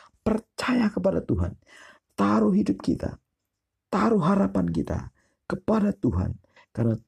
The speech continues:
Tuhan mengasihi kita. Saudara, dalam satu ayat dikatakan, lalu Nabi Yes-, Yefaya mengatakan, "Tuhan Allahmu ada di antaramu sebagai pahlawan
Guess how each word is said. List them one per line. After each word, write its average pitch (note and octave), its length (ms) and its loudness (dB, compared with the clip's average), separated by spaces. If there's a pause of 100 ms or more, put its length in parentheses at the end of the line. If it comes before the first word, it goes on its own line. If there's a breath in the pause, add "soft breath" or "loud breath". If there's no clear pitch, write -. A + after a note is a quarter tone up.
Tuhan A#2 320 0
mengasihi F2+ 560 -2
kita. - 320 -14 (480)
Saudara, C3+ 400 2 (480 soft breath)
dalam F2+ 240 -2
satu A2+ 240 0
ayat B2+ 240 2
dikatakan, A2+ 640 0 (400 loud breath)
lalu F#2+ 240 2
Nabi A2+ 220 2 (100)
Yes-, - 240 -6 (160)
Yefaya G#2+ 720 0 (720 soft breath)
mengatakan, G2 640 -2
"Tuhan D#3+ 400 0
Allahmu C3+ 480 0
ada F#3 240 0
di D#3+ 160 0
antaramu C3+ 720 0 (160)
sebagai C#3 400 -2
pahlawan C3+ 800 2